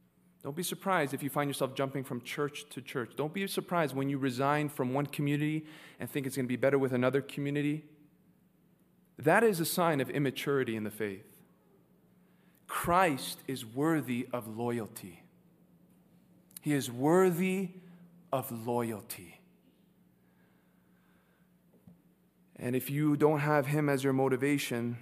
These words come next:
then you will be tossed to and fro in different ways. And I don't want that for you. And I praise God that in this place, there are solid Christians who don't give up so easily.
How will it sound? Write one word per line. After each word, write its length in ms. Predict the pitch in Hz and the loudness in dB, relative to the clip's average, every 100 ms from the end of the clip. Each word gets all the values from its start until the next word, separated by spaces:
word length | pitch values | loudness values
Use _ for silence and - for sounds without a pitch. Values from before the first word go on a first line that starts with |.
| - - | -12 -6
then 180 | 123 127 | -2 0
you 120 | 143 | 2
will 80 | 147 | 2
be 160 | 131 | 0
tossed 580 | 127 - 139 135 127 - | -4 -4 0 0 -2 -6
to 180 | - 135 | -4 -2
and 100 | 120 | -4
fro 340 | - 143 135 | -2 0 2
in 120 | 123 113 | 0 -2
different 420 | 127 - 117 110 | -4 -4 -4 0
ways. 640 | 123 123 113 101 - - - _ _ _ _ _ | 0 0 -2 -4 -8 -14 -16 _ _ _ _ _
And 100 | 135 | 0
I 60 | 143 | 2
don't 260 | 151 143 | 4 2
want 240 | 131 127 123 | 2 0 -2
that 240 | 117 107 | -4 -4
for 160 | - 107 | -8 -10
you. 300 | 104 101 104 135 _ _ | -8 -10 -12 -16 _ _
And 80 | - | -6
I 60 | 135 | -4
praise 340 | 135 156 135 | -2 0 0
God 220 | 139 135 | 2 2
that 100 | 131 | 2
in 140 | 135 135 | 0 0
this 160 | 131 | -4
place, 640 | - - 135 120 113 - - _ _ - - - | -6 -6 -4 -2 -4 -10 -12 _ _ -20 -16 0
there 140 | 147 | 2
are 80 | 123 | 2
solid 800 | - - - - 143 139 135 135 | 2 0 0 2 2 2 0 -4
Christians 720 | - 139 - 113 101 - - _ _ | -6 -6 -6 -12 -14 -16 -20 _ _
who 120 | - | -10
don't 380 | 120 139 139 120 | -4 -2 -4 -4
give 180 | 135 131 | -4 -2
up 180 | 127 - | -2 -4
so 300 | - 123 110 | -6 -4 -6
easily. 520 | 127 123 120 107 104 | -8 -8 -8 -12 -14